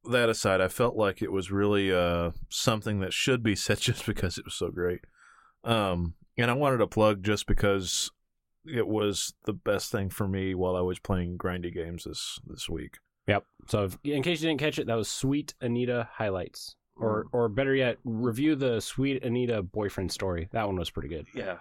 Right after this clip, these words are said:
Speaker 1: Or
Speaker 3: And
Speaker 1: just
Speaker 3: and just
Speaker 1: review
Speaker 3: or
Speaker 1: Sweet Anita on Twitch.
Speaker 3: Right.
Speaker 2: Yeah.
Speaker 3: Check her out. She,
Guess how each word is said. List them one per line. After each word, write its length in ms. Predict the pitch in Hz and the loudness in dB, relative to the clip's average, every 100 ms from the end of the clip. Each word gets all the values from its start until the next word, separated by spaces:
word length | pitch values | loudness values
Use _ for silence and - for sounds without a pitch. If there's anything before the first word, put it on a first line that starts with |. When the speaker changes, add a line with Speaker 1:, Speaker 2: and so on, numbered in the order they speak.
| - | 0
Speaker 1:
Or 260 | 127 139 131 | 4 6 6
Speaker 3:
And 120 | 101 | 4
Speaker 1:
just 340 | 123 123 - | 4 2 2
Speaker 3:
and 200 | 175 135 | 2 4
just 180 | 147 101 | 2 4
Speaker 1:
review 220 | 120 127 139 | 4 6 4
Speaker 3:
or 40 | |
Speaker 1:
Sweet 260 | 131 131 139 | 4 2 2
Anita 420 | 120 110 110 107 104 | 0 2 4 4 2
on 200 | 101 92 | -2 2
Twitch. 440 | 113 104 - - | 2 2 0 0
Speaker 3:
Right. 280 | 110 101 - - | 2 2 0 0
Speaker 2:
Yeah. 140 | 123 | 2
Speaker 3:
Check 240 | 143 123 | 4 4
her 120 | - 104 | 4 4
out. 240 | 101 78 | 4 2
She, 200 | - | 0